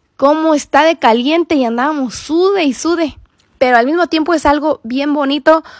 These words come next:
porque nos andamos divirtiendo y estamos bien ansiosos de ver el resultado.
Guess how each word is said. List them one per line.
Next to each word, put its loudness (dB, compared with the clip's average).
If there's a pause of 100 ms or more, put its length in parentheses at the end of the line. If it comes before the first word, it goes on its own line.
(100)
porque -6
nos -6
andamos -2
divirtiendo -4
y -6
estamos -4
bien -2
ansiosos -4
de -4
ver -2
el 0
resultado. -6